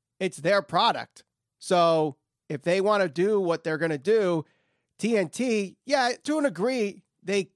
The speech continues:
they can say that we don't want this and we don't want that, and A E W might tweak it a little bit, but I don't think on-air content is really gonna be a drastic change,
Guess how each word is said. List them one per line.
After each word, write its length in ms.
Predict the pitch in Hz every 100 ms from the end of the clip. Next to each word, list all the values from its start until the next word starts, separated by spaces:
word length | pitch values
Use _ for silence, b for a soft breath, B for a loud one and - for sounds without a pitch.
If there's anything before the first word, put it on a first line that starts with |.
| _
they 160 | 185 190
can 180 | 185 147
say 560 | - 233 233 214 185
that 440 | 160 170 170 160 - _ _ _ _ _ 143
we 120 | 180
don't 160 | 190
want 240 | 180 175 -
this 200 | 180 170
and 80 | 160
we 60 |
don't 100 | 170
want 240 | 165 156 -
that, 280 | 175 175
and 260 | 160 156 147 _
A 160 | 226 220
E 40 |
W 260 | 196 196 185
might 240 | 175 170
tweak 260 | - 202 175
it 60 |
a 60 | 147
little 260 | 151 202 165
bit, 240 | 151 151
but 100 | 190
I 100 | 254
don't 200 | 330 285
think 280 | 262 226 - b b b b _
on-air 420 | 226 240 226 226
content 500 | 220 196 190 - 175
is 120 | 156 139
really 360 | 151 220 220
gonna 160 | 196 190
be 120 | 185
a 80 | 160
drastic 500 | 127 180 185 180 143
change, 520 | - 185 165 139 -